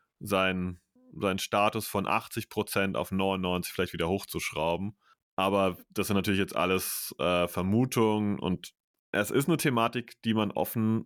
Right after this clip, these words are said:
besprechen sollte. Wenn's nicht mehr reicht auf N-F-L-Niveau oder auf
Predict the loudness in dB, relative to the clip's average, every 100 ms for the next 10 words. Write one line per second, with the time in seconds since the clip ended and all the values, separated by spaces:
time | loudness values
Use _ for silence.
0 | -4 -6 -2 -2 -2 -4 -2 -2 0 -2
1 | 0 -2 -2 0 0 2 0 0 -2 -2
2 | -2 0 2 2 4 2 4 4 4 0
3 | -4 -4 -2 0 0 -2 -10